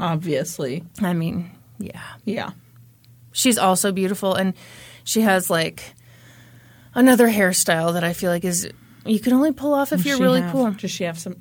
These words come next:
Speaker 1: does she have some kind of bang?
Speaker 2: No, it's just
Speaker 1: Okay.
Speaker 2: bleached. And,
Speaker 1: Oh.
Speaker 2: like, you know, not everyone can just bleach their hair, but she looks pretty
Speaker 1: Mm-hmm.
Speaker 2: fucking cool. Anyway, uh,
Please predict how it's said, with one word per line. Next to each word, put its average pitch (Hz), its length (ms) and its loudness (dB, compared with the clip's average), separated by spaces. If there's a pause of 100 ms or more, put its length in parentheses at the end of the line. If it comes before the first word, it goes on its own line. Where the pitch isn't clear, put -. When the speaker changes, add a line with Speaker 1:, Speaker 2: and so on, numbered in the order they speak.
(120)
Speaker 1:
does - 100 -20
she - 240 -16
have 165 140 -8
some 170 160 -10
kind 160 160 -10
of 151 80 -10
bang? 170 420 -8 (540)
Speaker 2:
No, 330 400 8
it's - 260 2
just 285 180 2
Speaker 1:
Okay. 165 120 -6
Speaker 2:
bleached. - 760 0 (380)
And, 208 440 6
Speaker 1:
Oh. - 60 -2
Speaker 2:
like, 202 480 2
you 302 160 4
know, 285 140 6
not 254 240 6
everyone 262 540 6
can 247 160 6
just 202 220 2
bleach 202 400 2
their 202 160 4
hair, 185 200 2
but 175 180 -2
she 214 220 0
looks 214 220 -2
pretty 208 340 -4
Speaker 1:
Mm-hmm. 185 220 -4
Speaker 2:
fucking 190 320 0
cool. 180 320 -4
Anyway, 233 680 6 (500)
uh, - 120 -4